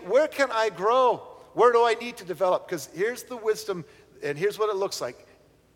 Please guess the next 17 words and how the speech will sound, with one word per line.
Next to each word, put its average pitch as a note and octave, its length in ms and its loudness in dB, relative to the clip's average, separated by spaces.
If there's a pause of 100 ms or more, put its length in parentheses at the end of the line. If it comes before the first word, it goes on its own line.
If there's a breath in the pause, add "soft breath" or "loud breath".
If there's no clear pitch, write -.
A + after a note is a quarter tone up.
James D#3+ 260 -8
says, D3 220 -8 (100)
"These E3+ 220 -10
nine E3 260 -6
things D3 440 -12 (200 soft breath)
will A#2+ 80 -12
mark A#2 300 -4
a A2+ 40 -8
wise G#2+ 360 -6
man G#2 180 -10
or G2 60 -10
woman." G2+ 260 -12 (1900)
But B2 100 -10
they C#3 80 -2
practice D#3+ 760 -6
them, G#2+ 240 -14 (220)
and A#2+ 420 -10